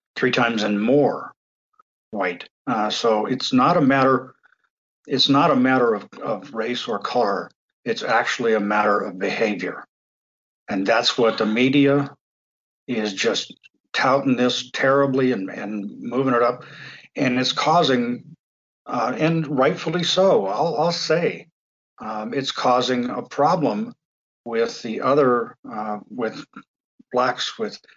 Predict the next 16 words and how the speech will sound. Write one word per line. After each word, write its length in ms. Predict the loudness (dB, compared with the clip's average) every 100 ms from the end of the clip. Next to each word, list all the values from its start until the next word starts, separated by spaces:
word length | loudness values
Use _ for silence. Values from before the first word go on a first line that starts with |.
| _
Hispanics, 380 | -12 -2 -2 0
with 120 | 2
other 240 | 2 4 4
ethnic 340 | 2 2 -2
groups, 420 | 0 -4 -4 -12 -16 -20 -20 -20 -20 -2
that 180 | -2 2
they 160 | 2
believe 640 | 4 4 4 4 0 -8 -4
that 220 | -4 -2
cops 340 | -2 -2 -2
are 100 | -4
out 240 | -2 -2 -4
to 80 |
get 220 | -6 -6 -6
'em. 100 | -12 _ _ _ _ _ -20 _ _ _ -8
Um, 380 | -2 -2 -2